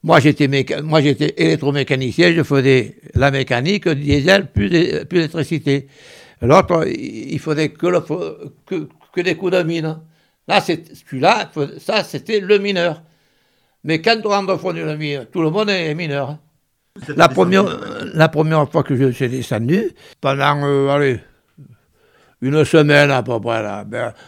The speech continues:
Speaker 1: on fait un peu ça, vous voyez, on rade un peu en l'air, hein, on a dit, oh là, <laughs> c'est pour, euh, on est à la, à, à la merci, euh, euh, que ça peut se, se foudroyer, ça peut, euh, voilà, alors on a ce, cette, cette impression-là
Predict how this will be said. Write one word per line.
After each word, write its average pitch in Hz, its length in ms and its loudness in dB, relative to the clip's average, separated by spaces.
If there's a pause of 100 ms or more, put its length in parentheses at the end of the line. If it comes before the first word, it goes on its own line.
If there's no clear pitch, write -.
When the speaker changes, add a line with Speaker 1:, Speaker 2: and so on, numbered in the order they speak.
(180)
Speaker 1:
on 117 280 -4
fait 143 140 4
un 143 80 4
peu 147 180 -2
ça, 147 240 4
vous 131 60 0
voyez, 147 280 -2
on 131 180 -4
rade 127 180 -4
un 127 120 -4
peu 147 120 0
en 151 100 4
l'air, 151 300 4
hein, 139 260 2
on 127 40 0
a 120 100 -2
dit, 131 120 -2
oh 135 160 2
là, 135 100 -2
<laughs> - 0 -
c'est 131 300 -6 (260)
pour, 120 200 -2
euh, 104 40 0 (1040)
on 120 120 -2
est 131 60 4
à 131 120 8
la, 131 80 4
à, 143 240 -2 (120)
à 143 40 4
la 127 140 6
merci, 147 520 0 (240)
euh, 117 100 -6 (320)
euh, 104 800 -8
que 131 80 0
ça 127 160 0
peut 110 460 -2
se, 110 260 -4 (320)
se 120 80 -6
foudroyer, 123 640 2
ça 131 140 2
peut, 120 260 -6 (360)
euh, 110 420 -6
voilà, 123 240 4
alors 127 320 2
on 127 160 0
a 139 160 6
ce, - 200 -6 (280)
cette, - 480 -8 (160)
cette - 240 -10
impression-là 160 760 -2